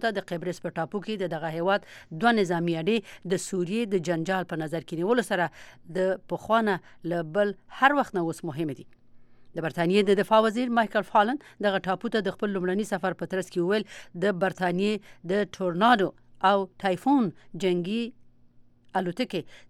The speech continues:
چې په آر اف باندې یادېږي، ځای په ځای دي او په تیرو دوه کلو کې په سوریه او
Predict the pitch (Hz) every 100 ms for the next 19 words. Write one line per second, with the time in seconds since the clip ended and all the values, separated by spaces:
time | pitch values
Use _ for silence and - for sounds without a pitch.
0 | - 220 214 - 196 - - - _ -
1 | 214 220 214 214 196 - - - - -
2 | - 170 170 170 165 - - - - -
3 | - - - 170 180 233 214 220 - -
4 | 156 175 - 165 190 220 254 254 - -
5 | 185 196 240 240 220 254 - 190 202 -
6 | 220 - 180 - 170 202 214 - -